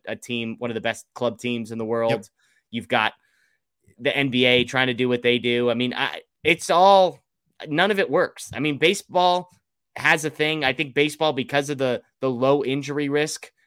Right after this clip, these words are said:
Speaker 1: they can simulate a real baseball game without anybody really feeling like somebody's gonna get hurt.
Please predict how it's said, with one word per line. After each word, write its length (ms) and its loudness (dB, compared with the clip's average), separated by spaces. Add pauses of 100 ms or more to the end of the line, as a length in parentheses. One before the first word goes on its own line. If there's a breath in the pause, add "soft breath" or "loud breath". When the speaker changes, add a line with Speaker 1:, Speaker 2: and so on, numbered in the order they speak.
(160)
Speaker 1:
they 160 4
can 380 -4 (320)
simulate 600 0
a 120 0
real 360 0
baseball 460 0
game 320 -2
without 340 -2
anybody 340 -4
really 240 -4
feeling 360 -6
like 160 -4
somebody's 340 -8
gonna 160 -8
get 160 -4
hurt. 300 -4